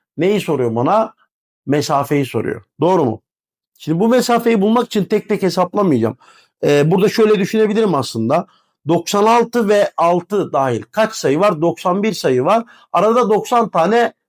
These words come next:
boşluk var. Yani seksen dokuz ağaç var arada. Doksan tane boşluk var. Şu mantıkla gittim. Mesela üç nokta iki boşluk,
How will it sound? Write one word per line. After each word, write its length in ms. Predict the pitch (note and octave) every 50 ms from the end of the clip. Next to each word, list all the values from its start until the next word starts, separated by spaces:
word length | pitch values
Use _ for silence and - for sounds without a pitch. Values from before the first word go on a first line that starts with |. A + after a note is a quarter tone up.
| _ _ -
boşluk 460 | D3+ D#3 D3+ - - F3 D3 - -
var. 200 | A2 G#2+ - _ _ _ _ _ _ _ _ _ _ _ _ _ -
Yani 200 | A#2 B2+ C3+ C3
seksen 460 | - F3 E3+ E3 - F#3+ F3+ F#3+ F#3+
dokuz 260 | G3+ F#3+ - A#3+ A3
ağaç 340 | A3 F#3+ G3+ A3+ A3 - F3+
var 160 | E3+ E3 D#3
arada. 440 | C#3+ C3+ C3 C3+ C3+ F#3+ A3+ A#3+ A#3 _ - - _ _ -
Doksan 420 | F#3 F#3+ - - - G#3+ G#3+ G#3
tane 220 | F#3+ G3+ G3 F#3 E3+
boşluk 360 | E3+ D#3+ - - F#3+ - C3
var. 140 | B2+ A#2+ A#2
Şu 140 | - -
mantıkla 440 | F#3+ F#3 E3+ D3+ B2 C3+ B2+ B2+ A#2+
gittim. 400 | A#2 A2 A2+ - _ D3+ D#3+ F#3 - _ _ _ _ _ _ _ _
Mesela 340 | C3+ C#3+ - - D3+ D#3 D#3
üç 240 | D#3+ G#3 - - E3
nokta 540 | D#3+ C#3+ - - _ F3 F#3 G#3+ C#4 C4+ - _ _ _ _ _ _ _ _ _ _ _ _ _ _ _
iki 240 | - D3+ - G3+ F#3
boşluk, 600 | D3+ B2+ A#2 - - A#2+ C#3 E3+ F3 F3 _ -